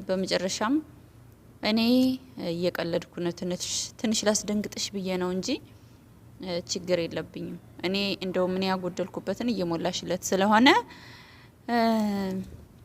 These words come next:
የምትፈልጊውን አድርጊ ብላት ፈኪም በደስታ ፍንድቅድቅ ብላለች ማለት ነው። እ? እውነት ኢሳምን፣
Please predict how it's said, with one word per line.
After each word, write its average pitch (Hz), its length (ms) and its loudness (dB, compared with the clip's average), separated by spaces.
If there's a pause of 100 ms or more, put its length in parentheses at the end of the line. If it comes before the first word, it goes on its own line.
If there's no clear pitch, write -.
(1120)
የምትፈልጊውን 185 720 -2 (140)
አድርጊ 202 420 0 (220)
ብላት 180 340 2 (560)
ፈኪም 214 440 0
በደስታ 196 560 0
ፍንድቅድቅ 180 560 -6
ብላለች 165 400 -4
ማለት 165 300 -6
ነው። 247 120 -6 (420)
እ? 339 100 4 (640)
እውነት 214 360 0
ኢሳምን፣ 180 500 2